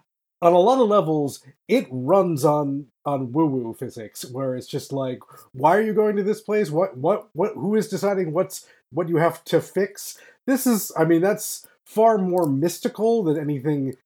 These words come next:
science-based, and it embraces that, of just like, "W-, we're just gonna have to do things based on a moral code rather than what's necessarily scientifically based." And the only real science of the time travel is just this idea.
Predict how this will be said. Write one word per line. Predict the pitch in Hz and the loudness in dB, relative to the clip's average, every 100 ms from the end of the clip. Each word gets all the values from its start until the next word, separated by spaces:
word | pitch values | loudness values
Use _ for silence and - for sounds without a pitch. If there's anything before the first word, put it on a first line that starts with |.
| _ - 170 | _ -2 0
science-based, | 156 139 120 - 165 123 107 - 165 | 2 -2 -4 -2 -2 -2 -8 -16 -8
and | 147 | 4
it | 180 170 | 4 6
embraces | 165 151 147 165 285 254 160 120 104 | 2 0 0 2 2 2 -2 -4 -6
that, | 110 98 - _ _ | -14 -16 -20 _ _
of | 151 | -8
just | 135 156 160 | -4 -4 0
like, | 151 139 135 - _ _ 135 | 0 0 -2 -10 _ _ -8
"W-, | 139 190 | -6 -6
we're | 143 190 | 2 4
just | 185 196 | 4 0
gonna | 180 | 0
have | 175 175 | 0 -2
to | 160 | -4
do | 127 170 | -2 0
things | 160 185 156 151 131 - _ _ | 2 0 2 -2 -6 -14 _ _
based | 165 156 160 | 0 0 2
on | 151 | 0
a | |
moral | 139 165 247 165 135 | 0 4 6 4 2
code | - 135 123 123 | -2 -4 -4 -6
rather | 139 135 135 | -6 -4 -6
than | 135 127 127 _ _ | -6 -8 -10 _ _
what's | 143 135 | -10 -4
necessarily | 143 127 123 147 135 127 - _ _ | -6 -6 -4 -2 0 -4 -8 _ _
scientifically | - 160 147 131 143 131 120 | -4 -2 -2 -2 -4 -4 -6
based." | 120 175 147 | -4 -4 -4
And | 139 | -4
the | 180 | -2
only | 220 | 0
real | 170 175 139 - _ _ - | 2 2 0 -4 _ _ -16
science | - 185 185 160 131 - | -4 0 2 2 0 -4
of | - 156 147 123 104 - - _ _ _ | -4 -2 0 -2 -8 -18 -20 _ _ _
the | 117 | -14
time | - - 226 240 | -14 -4 -2 0
travel | 160 147 127 135 | 2 0 0 -4
is | 135 | -8
just | - 143 - | -6 -6 -4
this | 139 | -6
idea. | 143 135 120 139 127 113 | -4 -6 -6 -6 -6 -8